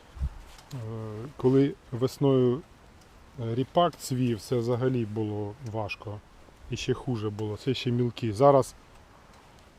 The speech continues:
якщо видно, соняшник цвіте. І в принципі зараз іде уборка вже врожаю,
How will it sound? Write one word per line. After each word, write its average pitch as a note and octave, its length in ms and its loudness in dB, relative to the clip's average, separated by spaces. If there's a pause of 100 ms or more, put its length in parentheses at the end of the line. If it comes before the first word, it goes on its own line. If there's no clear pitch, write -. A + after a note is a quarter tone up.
(280)
якщо A2 320 0
видно, A#2+ 400 2 (1120)
соняшник C3+ 800 0 (540)
цвіте. A2+ 560 -4 (800)
І A#2+ 40 -2
в G#2 140 -6
принципі D3+ 480 8
зараз C3+ 420 8
іде B2+ 220 6
уборка E3 580 6
вже D3 280 6
врожаю, C#3 720 8